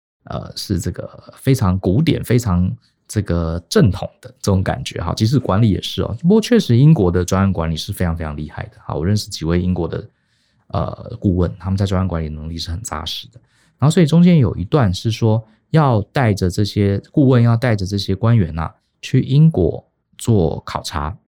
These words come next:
那当时因为我们以为客户嫌预算太贵，我们就砍预算。那砍一砍，当然会把这个考察给砍掉嘛，因为带这么多人去英国考察一个，一个礼拜回来，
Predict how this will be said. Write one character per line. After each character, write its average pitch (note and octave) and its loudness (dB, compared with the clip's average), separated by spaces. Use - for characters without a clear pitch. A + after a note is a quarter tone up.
那 F3+ 4
当 F#3+ 6
时 D3+ 4
因 D#3 8
为 E3 8
我 F#2+ 4
们 A#2+ 4
以 G#2 2
为 E2+ -2
客 G#2+ 0
户 G#2 2
嫌 D#2+ -4
预 G#2+ 2
算 F2+ 0
太 F#2 -4
贵， - 0
我 F2 -2
们 F#2+ 4
就 C3+ 2
砍 D#2+ -6
预 G#2+ 2
算。 G2+ -2
那 E3+ 4
砍 B2 2
一 D#3+ 4
砍， G#2+ 2
当 D3 0
然 D#3 6
会 D#3+ 6
把 G#2+ 0
这 A#2 -2
个 B2 2
考 G#2+ -2
察 F#2 -2
给 G#2 0
砍 - -4
掉 G#2+ 0
嘛， - -4
因 C3+ 2
为 C#3 4
带 C#3+ 2
这 B2+ 2
么 B2 4
多 A#2+ 4
人 F#2+ 2
去 A2 2
英 A#2 2
国 F#2 2
考 F2 -4
察 E2+ -2
一 G#2+ -6
个， - -10
一 A#2 2
个 A2 4
礼 E2 0
拜 G2+ -2
回 F2 -2
来， E2 -2